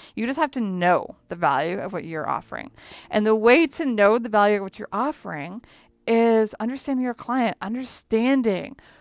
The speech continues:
where this client is at right now in, in their journey. Where do they want to be? What is their biggest desire that you will help them achieve? And when they are there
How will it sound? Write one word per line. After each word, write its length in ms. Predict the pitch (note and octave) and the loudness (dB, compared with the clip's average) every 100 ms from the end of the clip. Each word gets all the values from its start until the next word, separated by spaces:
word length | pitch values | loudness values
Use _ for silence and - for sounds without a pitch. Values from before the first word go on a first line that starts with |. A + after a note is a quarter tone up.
| _ - | _ -14
where 420 | A#3 A#3+ C#4+ D4 | -4 0 0 0
this 200 | D4 C#4 - | -4 -8 -10
client 460 | - A#3+ A3+ - - | -4 -2 -2 -6 -8
is 220 | G#3 F3+ _ _ | -8 -10 _ _
at 320 | A3 G3+ - | 0 2 0
right 300 | G3 G3 G#3+ | -2 -4 -2
now 340 | G#3+ G3 F#3 F#3 | -4 -2 -4 -6
in, 140 | F#3 - | -14 -8
in 320 | G#3 G3+ G3+ | -6 -6 -6
their 180 | G3+ A3 | -6 -6
journey. 520 | G3 F3+ E3 C3+ - - - _ | -8 -12 -12 -14 -16 -18 -20 _
Where 180 | - G#3 | -2 -2
do 100 | C4 | 0
they 180 | C#4+ D4+ | -2 -2
want 300 | A#3 A3+ A#3 | -2 -2 -4
to 100 | B3 | -12
be? 340 | G3 G3+ F3 G3 | -14 -14 -14 -12
What 200 | G3 A#3+ | -12 -12
is 180 | C4 | -14
their 200 | C#4+ C#4+ B3 _ _ | -14 -14 -16 _ _
biggest 400 | A3+ A3 A3+ - | -4 -4 -6 -10
desire 760 | - G#3 F3 F#3 E3+ F3 D#3+ F3 | -10 -10 -8 -6 -6 -6 -10 -12
that 160 | F3 F#3+ | -12 -14
you 260 | F#3 G#3+ | -10 -6
will 200 | B3+ C#4 | -2 -2
help 420 | A3+ - A3+ G#3+ | -4 -6 -6 -4
them 200 | A3+ G#3 - | -8 -10 -12
achieve? 680 | F3+ - - F3 A#2+ - - - - - | -18 -18 -10 -10 -10 -14 -20 -20 -20 -6
And 100 | - | 2
when 160 | G#3 A3 | 4 8
they 160 | B3+ D#4 | 8 8
are 200 | D#4+ B3+ | 6 6
there 540 | A#3+ F#3+ C#3+ D#3+ | 4 4 2 -2